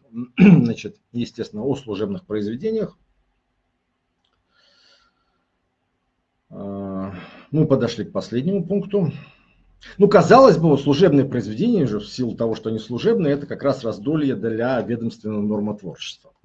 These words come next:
Вот. Отнюдь нет, потому что всё-таки <clears throat> авторское право регулирует все вещи касательно интеллектуальной собственности, и оно нам недвусмысленно говорит, что автором произведения, она изначально признаётся гражданин, который его создал.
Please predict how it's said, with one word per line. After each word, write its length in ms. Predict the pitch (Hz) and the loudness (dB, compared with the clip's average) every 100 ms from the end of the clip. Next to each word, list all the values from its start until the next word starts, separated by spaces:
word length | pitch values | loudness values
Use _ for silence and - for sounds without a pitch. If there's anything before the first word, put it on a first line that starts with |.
| - - - - - - | -16 -16 -20 -20 -20 -16
Вот. 240 | 92 87 | -8 0
Отнюдь 380 | 151 214 190 135 | 0 2 0 2
нет, 300 | 135 143 - | 2 0 -2
потому 300 | 180 131 120 | -4 -4 -4
что 140 | 117 | -8
всё-таки 440 | - 110 - 110 - - | -10 -10 -10 -12 -8 0
<clears throat> 260 | 202 202 | 2 2
авторское 480 | 156 139 117 - 113 | 0 -2 -6 -8 -8
право 340 | - 117 104 | -6 -6 -6
регулирует 580 | 98 104 110 107 95 92 | -8 -10 -10 -8 -8 -10
все 240 | - - 87 | -14 -12 -10
вещи 500 | 107 117 - 190 185 | -10 -12 -12 -12 -12
касательно 460 | 175 - 160 170 165 | -12 -10 -8 -4 -4
интеллектуальной 600 | 160 156 - 156 156 - | -4 -6 -8 -6 -4 -4
собственности, 480 | 185 180 143 - | -8 -8 -10 -6
и 20 | 110 | -4
оно 220 | 127 190 | -2 -2
нам 160 | 143 | 0
недвусмысленно 540 | 120 104 - 151 - 101 | -2 -4 -6 -8 -8 -8
говорит, 320 | 98 135 208 | -6 -6 -6
что 240 | - 107 | -8 -4
автором 340 | 131 - 113 98 | -2 -2 -4 -6
произведения, 640 | 104 95 113 135 254 233 | -6 -6 -8 -6 -4 -4
она 300 | 165 123 190 196 | -6 -6 -8 -10
изначально 720 | 101 104 - 160 202 147 120 _ _ - - _ _ - | -10 -10 -8 -8 -6 -6 -8 _ _ -20 -20 _ _ -4
признаётся 400 | 117 131 - 117 | 0 0 0 -2
гражданин, 540 | 113 104 120 190 214 | -2 0 2 2 0
который 600 | 110 - 147 165 143 - - | -4 -4 -2 -2 -4 -8 -10
его 380 | 95 117 175 - | -8 -4 -4 -6
создал. 640 | - - - 98 90 67 | -10 -4 -4 -2 -6 -8